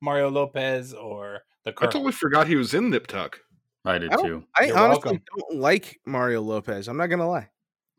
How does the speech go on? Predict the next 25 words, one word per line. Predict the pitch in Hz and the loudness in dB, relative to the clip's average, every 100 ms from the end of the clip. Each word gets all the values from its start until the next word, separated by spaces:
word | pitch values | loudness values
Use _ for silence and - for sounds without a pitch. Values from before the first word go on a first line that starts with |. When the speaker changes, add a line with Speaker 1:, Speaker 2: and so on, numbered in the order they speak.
| _ _ | _ _
Speaker 1:
Hmm. | 165 165 117 | -14 -12 -8
Speaker 3:
Oh, | 107 95 92 | -2 0 0
that's | 104 104 | 0 4
Speaker 4:
I | |
w-, | 220 | 4
Speaker 3:
'cause | 196 | 4
Speaker 4:
I | |
Speaker 3:
he's | 214 | 4
Speaker 4:
never | 240 | 4
watched | 214 208 - | 4 2 2
Saved | 196 175 | 0 2
by | 160 | 0
the | 120 | 2
Bell, | 139 135 | 0 0
so | 104 123 | -2 -2
I | |
don't | 139 135 | -2 -2
really | 127 117 104 - | -4 -4 -8 -4
Speaker 2:
What | 196 | -2
Speaker 4:
care | 147 | 0
Speaker 2:
the | 123 | -2
Speaker 4:
about | 107 | 0
Speaker 2:
fuck? | - | 0
Speaker 4:
that | 107 | 0
shit. | - - | -8 -20